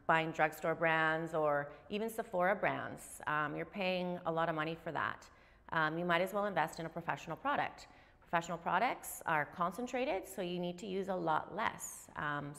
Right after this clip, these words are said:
so you actually end up saving money, uh, in the end. So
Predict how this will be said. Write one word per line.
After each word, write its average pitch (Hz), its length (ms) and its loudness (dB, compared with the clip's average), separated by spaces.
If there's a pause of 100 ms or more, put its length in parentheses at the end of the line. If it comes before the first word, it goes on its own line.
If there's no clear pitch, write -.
so 156 100 -2
you 156 140 -2
actually 165 360 -2
end 151 120 -4
up - 120 -6
saving 151 300 -4
money, 143 260 -6 (380)
uh, 147 260 -6
in 156 120 -4
the 147 140 -4
end. - 300 -10 (540)
So 175 560 2